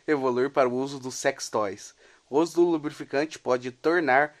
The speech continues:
a experiência mais confortável. O tamanho do sex toy ou a força com que ele será introduzido vai de acordo com a preferência da pessoa. O ânus é moldado para se adaptar aos tamanhos. Também é importante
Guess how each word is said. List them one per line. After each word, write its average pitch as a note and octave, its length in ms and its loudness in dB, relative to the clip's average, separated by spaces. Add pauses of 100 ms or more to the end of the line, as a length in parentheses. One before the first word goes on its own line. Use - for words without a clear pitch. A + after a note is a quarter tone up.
a B2+ 60 -4
experiência C#3 480 -2
mais D#3+ 320 -4 (100)
confortável. G#2 760 -2 (600)
O D#4 80 -6
tamanho C#3 340 -4
do A2 100 -14
sex - 360 -10
toy A2+ 420 -8 (320)
ou - 60 -2
a C4+ 100 4
força C#3+ 340 -4
com A#2+ 140 -6
que A2+ 140 -8
ele G#2+ 100 -6
será G#2+ 240 -8
introduzido A2 720 -10 (260)
vai B3+ 140 -2
de B3+ 100 -6
acordo B3 360 -4
com A#3+ 80 -2
a A#3 40 0
preferência A3 600 -4
da A3 100 -4
pessoa. G#3 720 -4 (320)
O C4+ 160 -2
ânus F#3+ 300 2
é G#3 80 0
moldado G3+ 500 2
para D3 220 0
se - 100 -6
adaptar A2+ 600 -2
aos G2+ 180 -8
tamanhos. - 680 -18 (480)
Também G#2+ 300 -6
é G2+ 40 -6
importante B2 680 -8